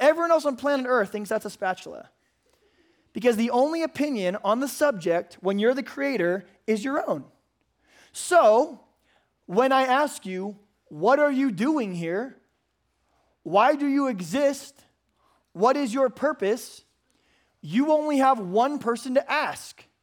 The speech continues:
Much like Leo, you have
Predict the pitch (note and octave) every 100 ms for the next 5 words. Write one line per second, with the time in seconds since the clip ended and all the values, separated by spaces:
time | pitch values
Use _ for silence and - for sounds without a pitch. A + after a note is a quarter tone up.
0 | _ _ _ _ _ F3+ A#3+ A#3+ A#3+ B3
1 | A#3+ A3+ D#4 B3 D#3+ A3 E4 _ _ _
2 | _ _ G3 C#4+ A#3 E3+ D#3 G#3 A3